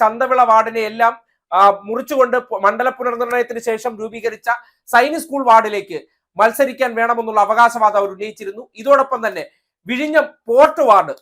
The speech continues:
അത് അവർക്ക് മത്സരിക്കാൻ വേണമെന്ന ആവശ്യം ഉന്നയിച്ചു. ദൈവം സഹായിച്ച് ഒരിടത്ത് പോലും ഒരു പരിഗണനയോ അവരുമായിട്ട് ചർച്ച നടത്താനോ തയ്യാറാകാതെ, അവരോട് പോലും ആലോചിക്കാതെ കഴിഞ്ഞ തവണ അവർ മത്സരിച്ച സീറ്റുകൾ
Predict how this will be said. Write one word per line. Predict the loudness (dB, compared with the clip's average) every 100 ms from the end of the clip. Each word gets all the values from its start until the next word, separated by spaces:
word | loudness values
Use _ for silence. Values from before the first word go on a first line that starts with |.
| _
അത് | 2 2 0
അവർക്ക് | -2 -2 -2
മത്സരിക്കാൻ | -2 -6 -4 -4
വേണമെന്ന | -2 -4 -2 0
ആവശ്യം | 0 -2 -10
ഉന്നയിച്ചു. | -10 -10 -10 -14 _ _ _
ദൈവം | -2 0 4 4 6
സഹായിച്ച് | 8 6 4 2 6
ഒരിടത്ത് | 6 6 4 4
പോലും | 0 0 0 -4
ഒരു | -2
പരിഗണനയോ | 0 0 -4 -6 -8 -10 _ _ 2
അവരുമായിട്ട് | 6 6 6 4 2
ചർച്ച | -2 -2 0 0
നടത്താനോ | 0 0 0 -2 0 2
തയ്യാറാകാതെ, | 4 6 4 2 -2 -6 -16 _ 2
അവരോട് | 6 8 8 6 6
പോലും | 6 6 4
ആലോചിക്കാതെ | 2 0 -4 0 2 2 0
കഴിഞ്ഞ | 0 0
തവണ | 0 0 2
അവർ | 0 0
മത്സരിച്ച | -4 -4 -10 -10
സീറ്റുകൾ | -12 -12 -18 -8 -8